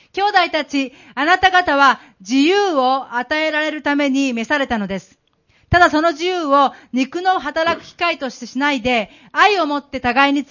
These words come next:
え合いなさい。立法の全体は、あなたの隣人をあなた自身のように愛せよという一語を持って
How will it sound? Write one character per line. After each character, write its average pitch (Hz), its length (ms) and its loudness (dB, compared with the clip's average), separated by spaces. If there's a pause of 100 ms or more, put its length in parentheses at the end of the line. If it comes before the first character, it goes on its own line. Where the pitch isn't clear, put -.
え 277 180 6
合 269 140 4
い 262 60 0
な 262 100 0
さ 262 200 2
い。 208 120 -8 (2000)
立 269 200 -6
法 359 180 2
の 349 100 2
全 330 260 -4
体 320 220 -2
は、 262 340 0 (520)
あ 254 120 -4
な 349 140 0
た 311 120 0
の 302 80 -2
隣 294 320 -2
人 262 320 -2
を 240 80 0
あ 240 80 -2
な 320 120 -2
た 330 100 -4
自 311 260 -14
身 311 60 -8
の 285 60 -2
よ 269 140 0
う 254 40 -2
に 240 100 -4
愛 254 160 0
せ 269 140 -2
よ 202 260 -2 (160)
と 277 80 -6
い 302 100 -6
う 294 120 -6
一 - 200 -16
語 349 120 2
を 311 40 4
持 294 120 0
っ 285 120 -4
て 247 260 -6